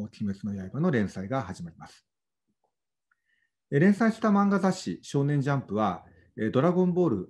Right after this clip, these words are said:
ル、ワンピースから、あ、銀魂、それからハンターハンター、あ、ナルトなど、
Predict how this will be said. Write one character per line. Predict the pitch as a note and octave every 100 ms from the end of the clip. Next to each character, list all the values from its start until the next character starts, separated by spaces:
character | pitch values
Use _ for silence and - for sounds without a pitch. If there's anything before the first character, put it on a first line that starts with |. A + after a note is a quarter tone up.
| -
ル、 | A2 G2+
ワ | A2
ン | A2 B2+
ピ |
ー | A2
ス | - -
か | - G#2
ら、 | A#2+ - F#2+
あ、 | G2+
銀 | G#2 F#2+
魂、 | G2 F#2+ F#2+ - -
そ |
れ | A#2
か |
ら | A#2+ B2 - - _
ハ | -
ン | B2
タ | C3
ー |
ハ | G#2
ン | A#2+
タ | - F2 -
ー、 | A#2 A2+ G2+
あ、 |
ナ | G#2 A2
ル | A#2+
ト | C3+ A#2
な | G#2+
ど、 | G#2 G2+